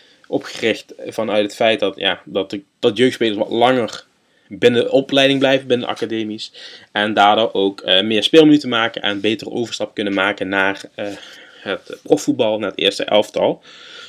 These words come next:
V V probeert eigenlijk gewoon erin te blijven in die divisie.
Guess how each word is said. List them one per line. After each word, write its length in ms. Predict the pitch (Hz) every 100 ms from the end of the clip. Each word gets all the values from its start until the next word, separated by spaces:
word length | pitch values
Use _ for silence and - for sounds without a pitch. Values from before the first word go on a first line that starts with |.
| - _ _ _ _ _ _ _ _
V 300 | - 123 117
V 240 | 123 120
probeert 380 | 113 104 120 120
eigenlijk 480 | 117 113 123 117 -
gewoon 240 | 110 104
erin 220 | 92 120 131
te 80 |
blijven 500 | - 120 123 107 110
in 160 | - 113
die 180 | 110 104
divisie. 540 | 107 104 104 120 127